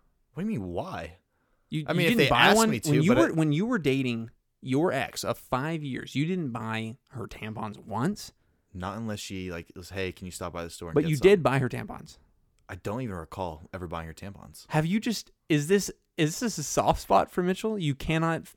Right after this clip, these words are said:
Speaker 2: mentally buy tampons as a man
Speaker 1: No, I
Speaker 2: for
Speaker 1: just never thought that would be a gift. I wouldn't want someone to buy me freaking
Speaker 2: Like, if
Speaker 1: to-,
Speaker 2: I
Speaker 1: like
Speaker 2: knew, if I knew Ellie's birthday was coming up,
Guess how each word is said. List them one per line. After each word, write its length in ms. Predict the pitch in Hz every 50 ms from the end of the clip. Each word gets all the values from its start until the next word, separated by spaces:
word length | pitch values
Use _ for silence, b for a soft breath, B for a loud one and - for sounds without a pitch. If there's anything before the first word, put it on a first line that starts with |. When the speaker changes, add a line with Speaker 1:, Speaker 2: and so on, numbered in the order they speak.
| -
Speaker 2:
mentally 480 | - 180 147 139 151 156 - 165 160 156
buy 500 | 143 131 156 127 127 135 139 143 143 175 - _
tampons 340 | - 127 135 131 139 139
as 140 | 135 131 131
a 60 | 139
man 300 | 123 120 120 123 123 123
Speaker 1:
No, 240 | 95 95 110 143 170
I 80 | 113 -
Speaker 2:
for 60 | -
Speaker 1:
just 180 | 107 107 95 113
never 260 | 110 113 113 117 110
thought 300 | 95 - 104 107 110 -
that 100 | 117 107
would 100 | 104 98
be 140 | 104 110 101
a 60 | 90
gift. 340 | 80 80 104 139 170 - -
I 60 | 101
wouldn't 200 | 104 120 117 110
want 160 | 117 117 110
someone 220 | - 120 117 113
to 60 | 98 90
buy 340 | 82 71 90 98 104 104
me 260 | 95 92 101 131 139 101
freaking 220 | - - - 120
Speaker 2:
Like, 120 | 160 160 190
if 60 | 180
Speaker 1:
to-, 80 | - -
Speaker 2:
I 120 | 170 196 226
Speaker 1:
like 80 | 254 240
Speaker 2:
knew, 260 | 226 214 196 185 180
if 160 | - 147 - -
I 120 | 147 180
knew 200 | 190 190 180 -
Ellie's 380 | - 139 139 139 139 131 123 123
birthday 300 | - 131 123 - - 107
was 160 | 107 113 -
coming 240 | - - - - -
up, 160 | 53 -